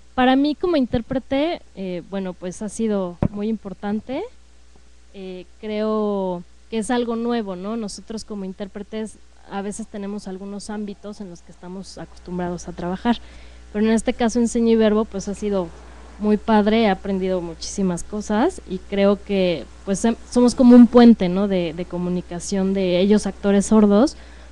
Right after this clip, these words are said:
cuando necesitan comunicarse o preguntarle algo al director, en este caso si no sabe la lengua de señas,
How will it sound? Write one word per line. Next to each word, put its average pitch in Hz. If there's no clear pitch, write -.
cuando 196
necesitan 196
comunicarse 196
o -
preguntarle 185
algo 196
al 190
director, 180
en 190
este 185
caso -
si 180
no 175
sabe 185
la 175
lengua 180
de 185
señas, 220